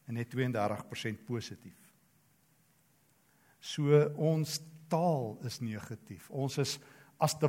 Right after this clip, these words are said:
ware geprogrammeer om negatief te wees. Ons sien eers te negatief, ons hoor eers te negatief. Dis wat ons opmerk. Gaan kyk maar in die koerante, soos ek altyd sê, as jy jou koerant op die internet lees,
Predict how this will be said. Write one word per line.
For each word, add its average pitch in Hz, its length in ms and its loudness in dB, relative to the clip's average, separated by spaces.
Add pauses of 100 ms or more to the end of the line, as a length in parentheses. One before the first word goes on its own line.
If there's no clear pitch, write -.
(140)
ware 147 340 8
geprogrammeer 135 1300 2
om 127 100 2
negatief 117 540 -4
te 123 80 -6
wees. 113 260 -4
Ons 117 140 -10 (200)
sien 214 280 4
eers 131 280 -4
te 123 100 -4
negatief, 110 500 -6
ons 127 160 -6
hoor 160 400 6 (160)
eers 139 240 -2
te 127 100 -2
negatief. 113 600 -6 (460)
Dis 156 340 4
wat 160 220 2
ons - 100 -4 (140)
opmerk. 110 580 -2 (160)
Gaan 165 160 0
kyk 226 300 2
maar 196 180 8
in 165 80 2
die 151 80 0
koerante, 147 480 2
soos 143 220 -4
ek 131 100 -4
altyd 135 300 0
sê, 139 160 2
as 127 100 -2
jy 131 120 2
jou 127 120 2
koerant 127 380 0
op - 80 -8
die 139 80 -2
internet 127 500 0
lees, 117 300 -4